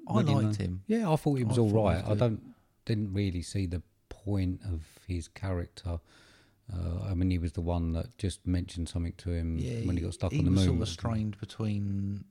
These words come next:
Speaker 1: some sort of loyalty to him, wasn't he?
Speaker 2: Yeah.
Speaker 1: Um, some sort of old loyalty, um, which I kinda liked.
Speaker 2: Yeah.
Speaker 1: I like the way they got rid of him early as well.
Speaker 2: Yeah,
Speaker 1: No
Speaker 2: so
Speaker 1: need
Speaker 2: th-, yeah, so the final action scene, I, it was all right. Again,
Speaker 1: Yeah.
Speaker 2: more action than I actually thought we
Speaker 1: Yeah.
Speaker 2: were gonna get.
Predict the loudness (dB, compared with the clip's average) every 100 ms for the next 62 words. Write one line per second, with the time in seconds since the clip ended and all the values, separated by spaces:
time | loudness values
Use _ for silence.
0 | _ -10 -4 -4 -4 -4 -4 -4 2 4
1 | 2 0 -6 -4 -4 -6 -4 -2 0 -2
2 | -2 -2 0 2 4 2 -2 -20 _ _
3 | -2 0 0 -2 -4 -4 -4 0 0 2
4 | 0 0 -2 -4 -4 -4 -4 _ _ _
5 | _ -10 -6 -6 -6 -8 -10 -10 -8 -6
6 | -4 -2 -2 -4 -6 -16 _ _ -4 -4
7 | -4 -6 -4 -2 -2 -2 -2 -4 -4 -4
8 | -4 -2 -2 -2 -2 -4 -6 -6 -6 -8
9 | _ 2 4 4 2 0 -4 -10 -16 -20
10 | -20 -20 -18 2 6 6 4 0 2 2
11 | 6 6 4 0 0 2 2 2 2 2
12 | 0 -6 -10 -8 -4 -2 0 2 2 4
13 | 4 2 2 4 4 4 2 2 2 2
14 | 0 -2 0 2 0 0 -4 -4 -2 -2
15 | 0 2 2 0 0 -4